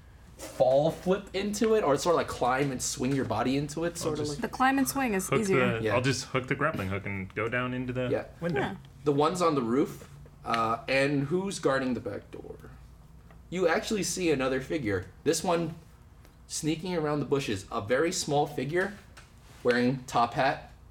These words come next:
Speaker 1: mask, and cloak. Cloak not over the head, though. And this figure just, let me see how well. This figure is trying to sneak along the rose bushes and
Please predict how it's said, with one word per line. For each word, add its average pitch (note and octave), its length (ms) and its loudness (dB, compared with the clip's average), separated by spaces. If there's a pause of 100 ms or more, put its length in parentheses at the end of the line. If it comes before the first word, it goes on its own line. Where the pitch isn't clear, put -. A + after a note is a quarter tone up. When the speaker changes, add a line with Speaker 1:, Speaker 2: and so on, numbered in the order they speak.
(160)
Speaker 1:
mask, G#2 400 -2 (220)
and C#3 140 -4
cloak. - 180 2 (160)
Cloak A3+ 220 0
not G#3 100 -2
over E3+ 160 -2
the C#3 80 -6
head, G2 160 -8
though. - 80 -18 (2000)
And B2 120 2
this C3+ 120 0
figure C3+ 320 2
just, A2 320 -2 (800)
let G2+ 100 -10
me F2+ 120 -10
see - 260 -12 (120)
how F2+ 180 -12
well. - 220 -14 (4000)
This C#3+ 140 -4
figure G3 240 0
is F3 80 -2
trying D#3+ 160 2
to B2+ 60 0
sneak B2 300 0
along A2+ 280 2
the G#2 60 0
rose G2+ 360 0
bushes D3 340 -2
and F#2+ 140 -10